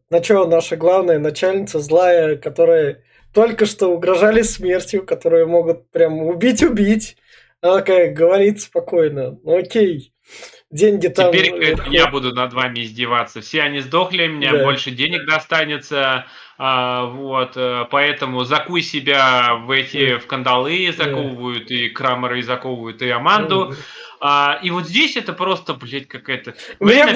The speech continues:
Speaker 1: больше
Speaker 2: пять утра приходит пацан.
Speaker 1: Не, у меня больше всего другой вопрос. Ну, то есть ты мошенница, которую только что пытались убить, у которой тут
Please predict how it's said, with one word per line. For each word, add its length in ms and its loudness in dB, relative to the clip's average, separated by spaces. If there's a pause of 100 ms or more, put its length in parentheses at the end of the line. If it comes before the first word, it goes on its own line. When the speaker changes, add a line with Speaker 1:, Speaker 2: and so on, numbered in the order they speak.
Speaker 1:
больше 180 2
Speaker 2:
пять 100 0
утра 240 0
приходит 520 -4
пацан. 540 0 (340)
Speaker 1:
Не, 240 6
у 100 0
меня 200 4
больше 220 2
всего 220 4
другой 380 4
вопрос. 640 2 (880)
Ну, 100 -10
то 120 2
есть 220 -2 (100)
ты 480 2 (600)
мошенница, 840 2
которую 380 -2
только 240 0
что 180 -6
пытались 480 0
убить, 320 -4
у 60 -12
которой 360 0
тут 200 -10